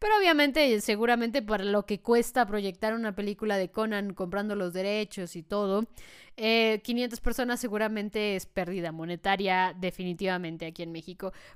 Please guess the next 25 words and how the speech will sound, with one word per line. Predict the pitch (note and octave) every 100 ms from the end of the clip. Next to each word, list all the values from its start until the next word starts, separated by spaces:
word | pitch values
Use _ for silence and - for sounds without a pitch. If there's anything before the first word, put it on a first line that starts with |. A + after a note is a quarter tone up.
| -
Pero, | G4 G4+ F#4+ A4 - - - -
pues, | - E4 G4 A#3
vámonos | A#3 G#4 C5 C5+ G4 -
a | D4+
la | C#4 A#3
película | - B3+ B3+ E4+ E4+ F4 C#4 G#3+
tres, | - C#4+ D4 -
que | A#3
de | A3+
esta | B3+ C4+
no | B3+ B3
tengo | B3 B3+ B3+ G#3
datos, | G3+ A3 A3 B3
solo | B3+ A#3
sé | G#3+ A3+
que | -
sí | G3+ A#3
se | A3+
proyectó | - F#3 F3 - G#3+ G3+
y | F#3+
sí | - A3+
existió | A3 - E3+ - G#3+ G3+
aquí | F#3 G#3
en | F#3 G3
México, | A#3 A3+ G3 G#3+